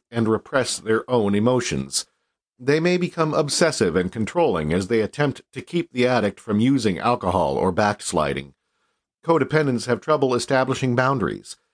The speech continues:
They often feel angry and depressed. Sexual problems are common among those who are codependent.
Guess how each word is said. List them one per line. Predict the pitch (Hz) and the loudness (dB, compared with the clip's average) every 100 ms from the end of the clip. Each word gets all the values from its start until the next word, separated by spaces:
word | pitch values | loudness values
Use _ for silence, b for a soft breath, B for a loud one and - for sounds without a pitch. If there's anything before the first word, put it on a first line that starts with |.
| _ - | _ -2
They | 107 | 0
often | 120 - 95 | 0 -2 -6
feel | 120 117 - | 0 0 0
angry | 123 123 101 82 | 0 2 2 2
and | 78 | 0
depressed. | 92 135 98 - - - _ _ _ - | -2 0 0 -2 -8 -12 _ _ _ -2
Sexual | 170 180 - 92 | 0 0 0 0
problems | - 87 78 98 110 | 0 -2 0 0 0
are | |
common | - 165 160 85 | 0 0 2 2
among | 92 101 98 | 2 2 2
those | 95 95 - | 2 0 0
who | 104 | 0
are | 90 | 0
codependent. | - 117 101 135 139 87 65 | 0 0 0 -2 -2 -2 -4